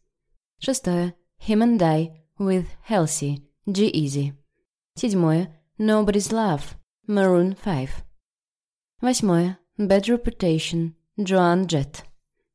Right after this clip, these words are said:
Девятое. Treat Her Right, Roy Head. Десятое.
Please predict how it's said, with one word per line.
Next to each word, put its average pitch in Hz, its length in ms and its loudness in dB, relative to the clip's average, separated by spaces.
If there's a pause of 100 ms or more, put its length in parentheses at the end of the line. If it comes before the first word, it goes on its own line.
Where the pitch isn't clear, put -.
(100)
Девятое. 185 640 0 (340)
Treat 233 360 0
Her 196 200 2
Right, 175 400 0 (400)
Roy 202 400 0 (120)
Head. 196 240 -2 (720)
Десятое. 185 680 -2